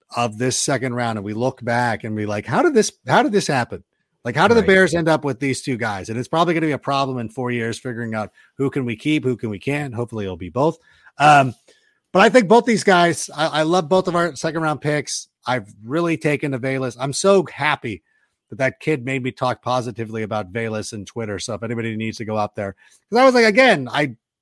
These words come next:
Speaker 1: special teams guy, but the more you watch him at Tennessee, the more that you like him. And then a lot of the day three guys, listen, Berlissimo, you know more. I'm gonna, listen, I'm gonna defer to you.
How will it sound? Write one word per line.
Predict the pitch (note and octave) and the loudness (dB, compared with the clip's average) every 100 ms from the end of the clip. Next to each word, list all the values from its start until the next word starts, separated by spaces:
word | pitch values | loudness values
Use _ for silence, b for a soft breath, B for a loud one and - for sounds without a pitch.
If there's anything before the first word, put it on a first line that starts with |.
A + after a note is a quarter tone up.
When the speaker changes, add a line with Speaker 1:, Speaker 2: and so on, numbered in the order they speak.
| _ _ | _ _
Speaker 1:
special | - F#3 F#3+ G3+ | -2 2 2 2
teams | F#3+ F3 | 0 0
guy, | F#3 F3 | 2 2
but | C#3+ A#2+ | 2 -4
the | |
more | C3 D#3 | -2 0
you | D#3+ D#3 | 2 2
watch | C3 C3 C3+ | 2 0 0
him | C3+ | -4
at | A#2+ | -4
Tennessee, | B2+ B2 - B2 | -4 -6 -6 -6
the | A2 | -4
more | A2 A#2 A#2 A2 b b | -4 -4 -4 -8 b b
that | - G2 | -14 -8
you | A#2 | -6
like | G#2 G#2+ G2+ | -4 -6 -6
him. | G2+ G2 | -10 -10
And | G#2+ | -6
then | B2 A2+ G#2+ | -4 -4 -8
a | C3 | -2
lot | D#3 G3+ | 4 6
of | G#3 | 6
the | |
day | D#3+ F3+ | 4 4
three | F3 E3+ D#3 | 2 0 0
guys, | C#3 C3+ A#2 - _ _ | 2 2 -2 -10 _ _
listen, | D#3+ D#3+ | -2 -2
Berlissimo, | C3+ C#3 E3 - C3 A2 | -2 0 0 0 -4 2
you | G3+ | 6
know | A#3+ A#3+ | 8 8
more. | F#3 G#3 G#3 G3+ F3+ _ _ _ _ _ _ | 6 6 8 6 2 _ _ _ _ _ _
I'm | - C#3+ | -6 -2
gonna, | C#3+ C3 A#2+ - - | 0 0 -2 -10 -16
listen, | G2+ G#2 | -12 -8
I'm | B2+ | -8
gonna | C#3 | -8
defer | C3 - C3 B2+ | -10 -8 -6 -4
to | |
you. | A2 G#2+ G#2 G#2 | -4 -4 -6 -8